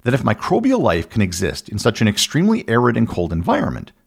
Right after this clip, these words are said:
sometimes only showing signs of life for a few weeks a year or less, then perhaps such life could exist somewhere like Mars. We know that there appears to be briny water on Mars that flows infrequently.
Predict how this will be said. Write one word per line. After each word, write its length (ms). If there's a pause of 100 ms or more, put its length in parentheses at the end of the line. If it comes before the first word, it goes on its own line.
(240)
sometimes 560
only 240
showing 340
signs 300
of 100
life 220
for 180
a 40
few 200
weeks 240
a 60
year 240
or 220
less, 520 (640)
then 120
perhaps 480
such 320
life 320
could 180
exist 540 (180)
somewhere 460
like 240
Mars. 500 (1000)
We 160
know 440
that 140
there 120
appears 360
to 80
be 160
briny 420
water 360
on 120
Mars 380
that 180
flows 360
infrequently. 680